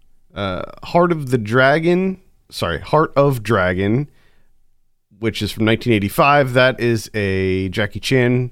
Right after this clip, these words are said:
Sammo Hung film, which I have not seen,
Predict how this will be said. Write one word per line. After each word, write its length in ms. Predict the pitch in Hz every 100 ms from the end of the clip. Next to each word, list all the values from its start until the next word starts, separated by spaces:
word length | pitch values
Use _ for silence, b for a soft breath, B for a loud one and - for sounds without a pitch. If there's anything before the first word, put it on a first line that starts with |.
| -
Sammo 440 | - - 113 98 82
Hung 240 | 110 127
film, 480 | 117 87 80 90 123 - - - - - - _ _ _ -
which 160 | -
I 60 | 107
have 160 | 120 202
not 180 | 202
seen, 520 | - 202 120 101 127